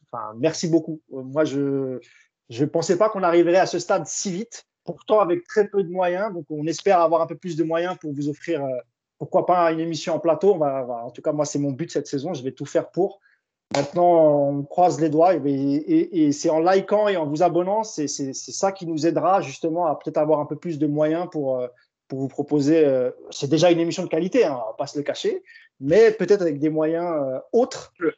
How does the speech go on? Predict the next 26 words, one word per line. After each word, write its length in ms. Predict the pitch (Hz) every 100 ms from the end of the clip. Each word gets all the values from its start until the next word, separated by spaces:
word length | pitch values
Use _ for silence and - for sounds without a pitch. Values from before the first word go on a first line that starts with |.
| _
et 100 | 170
pour 220 | 147 160 165
mettre 380 | 190 - - -
encore 380 | 196 202 190 -
plus 380 | 233 208 - -
en 140 | 185
avant 280 | 180 160 202
et 100 | 175
valoriser, 760 | 135 185 185 175 160 180 208 _ _ _ _ -
comme, 280 | 208 180
euh, 180 | 175 165
on 100 | 156
valorise 420 | 151 170 165 170
un 100 | 165
joueur, 260 | 147 180 170
ben, 100 | 143
valoriser 460 | 127 180 165 151 156
le 60 |
podcast 500 | 151 147 165 180 -
avec 220 | 143 151 156
peut-être 320 | 147 165 151
une, 140 | 139
une 200 | 139 147
émission 320 | 147 143 160
en 40 | 147
plateau. 500 | 143 135 156 170